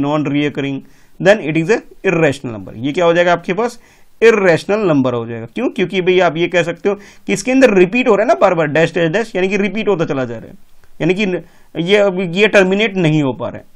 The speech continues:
और उसी तरह से ये वाला जो है फिफ्थ भी है, तो यहाँ देखो वन ज़ीरो वन ज़ीरो ज़ीरो, फिर वन ज़ीरो ज़ीरो, अगर आप देखो डैश, डैश, डैश, डैश, यानी कि ये भी टर्मिनेट नहीं हो रहा है, यानी कि नॉन टर्मिनेटिंग है ये भी,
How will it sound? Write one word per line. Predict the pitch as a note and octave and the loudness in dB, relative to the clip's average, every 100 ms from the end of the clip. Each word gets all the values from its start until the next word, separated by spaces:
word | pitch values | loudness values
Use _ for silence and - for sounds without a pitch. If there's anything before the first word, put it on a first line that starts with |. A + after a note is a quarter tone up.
| - | -2
और | E3+ | 0
उसी | F#3 A3+ | 0 -2
तरह | A3 | -2
से | G#3+ | -2
ये | G#3 D#3+ | 0 2
वाला | F#3 G3+ G3+ | 4 4 4
जो | F#3 | 2
है | G3 | 0
फिफ्थ | G3 F#3 - | 0 -4 -2
भी | E3+ | -2
है, | C#3+ | -2
तो | - - - - | -4 -16 -10 0
यहाँ | G3 F3 | 2 4
देखो | D3 C#3 B2+ - - | 0 -4 -12 -18 -8
वन | D#3+ D#3 F3 F#3 F#3 F3+ E3 | -2 2 4 2 -2 -2 -2
ज़ीरो | D3 E3 E3+ E3+ | 0 2 2 2
वन | E3+ E3+ | 0 -2
ज़ीरो | D#3 E3 E3 | 0 2 2
ज़ीरो, | D#3+ F3 | 0 -2
फिर | E3+ | -2
वन | D3+ D#3+ E3 | 0 0 0
ज़ीरो | D#3 D#3+ | 0 0
ज़ीरो, | D3+ D#3+ - - | 0 -2 -6 -6
अगर | E3 F#3 | 0 2
आप | |
देखो | E3+ E3+ F3+ | 2 2 2
डैश, | D#3+ D#3+ | 2 2
डैश, | D3 D#3+ | 2 -2
डैश, | C#3+ E3+ | 0 -2
डैश, | D#3 G#3 - - _ - | -2 -4 -8 -20 _ -4
यानी | G3 | -4
कि | A3 | -2
ये | G3+ G#3+ | -2 0
भी | B3 | -2
टर्मिनेट | G3+ G3 G3 A3 G#3+ F#3+ | 0 0 2 0 0 0
नहीं | E3+ D#3 | 2 2
हो | B2+ | 0
रहा | G2+ | -6
है, | - - | -12 -10
यानी | D3+ | -6
कि | E3+ | -2
नॉन | F#3 E3 F#3+ | 0 2 2
टर्मिनेटिंग | F#3+ F#3+ F#3+ F#3 F#3 | 2 0 2 2 2
है | F#3 | 2
ये | F3+ | 0
भी, | E3 F3+ | -2 -8